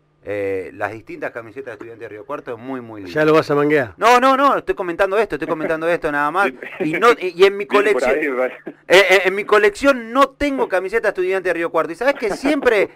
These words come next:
Speaker 3: <laughs>
Speaker 1: en, en el último tiempo fuiste el único contacto, porque en su momento estuvo Luquita Suárez, hoy está Marcelito
Speaker 3: Eh,
Speaker 1: Olivera.
Speaker 3: justo,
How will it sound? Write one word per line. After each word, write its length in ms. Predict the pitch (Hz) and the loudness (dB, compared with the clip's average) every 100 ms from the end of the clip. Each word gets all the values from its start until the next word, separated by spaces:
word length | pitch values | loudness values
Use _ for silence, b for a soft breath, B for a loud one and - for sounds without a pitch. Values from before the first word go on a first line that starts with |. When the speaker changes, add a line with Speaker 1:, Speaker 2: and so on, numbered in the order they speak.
| b | b
Speaker 3:
<laughs> 140 | b | b
Speaker 1:
en, 160 | - 175 | -6 -4
en 300 | 180 151 180 | -2 -2 -4
el 100 | 190 | -4
último 280 | 226 214 196 | -6 -6 -6
tiempo 280 | 233 226 202 | -4 -4 -4
fuiste 240 | 226 220 | -4 -2
el 80 | 202 | -2
único 260 | 226 196 | -2 -4
contacto, 420 | 170 180 196 151 135 | -4 -2 -2 -2 -4
porque 160 | 135 | -4
en 40 | 143 | -6
su 80 | |
momento 280 | 151 175 202 | -8 -6 -6
estuvo 240 | 185 175 165 | -4 -2 -2
Luquita 340 | 151 175 165 | -4 -6 -6
Suárez, 440 | 165 208 185 170 - b b | -2 0 0 -2 -10 b b
hoy 140 | - 180 | 4 6
está 200 | 165 175 | 6 4
Marcelito 460 | 170 156 160 175 | 4 2 -4 0
Speaker 3:
Eh, 20 | 160 | 0
Speaker 1:
Olivera. 420 | 190 214 185 175 | 4 4 4 2
Speaker 3:
justo, 140 | 175 | 2